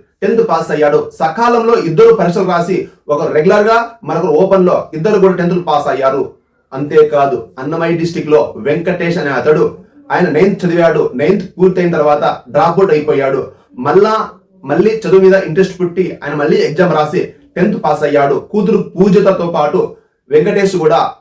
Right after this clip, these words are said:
ఆయన పాస్ అయ్యాడు. కాబట్టి చదువుతున్నప్పుడు మీకు చదువు విలువ తెలియదు. మీరు టెన్త్ కానీ, ఇంటర్ కానీ, డిగ్రీ కానీ ఎన్నిసార్లు ఫెయిల్ అయినా కూడా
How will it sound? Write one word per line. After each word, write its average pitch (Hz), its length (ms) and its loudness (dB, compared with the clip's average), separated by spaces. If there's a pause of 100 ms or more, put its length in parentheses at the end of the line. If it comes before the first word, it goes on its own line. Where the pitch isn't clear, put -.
(120)
ఆయన 180 240 -2
పాస్ - 240 0
అయ్యాడు. 135 320 -2 (320)
కాబట్టి 175 340 2 (500)
చదువుతున్నప్పుడు 226 600 2 (340)
మీకు 214 240 2 (100)
చదువు 190 260 2
విలువ 196 240 2
తెలియదు. 170 320 0 (520)
మీరు 233 240 4 (180)
టెన్త్ 202 320 2
కానీ, 208 200 0 (120)
ఇంటర్ 196 260 2
కానీ, 202 220 2
డిగ్రీ 185 260 4
కానీ 180 140 2 (100)
ఎన్నిసార్లు 202 680 2
ఫెయిల్ 175 220 0
అయినా 175 180 0 (100)
కూడా 160 180 0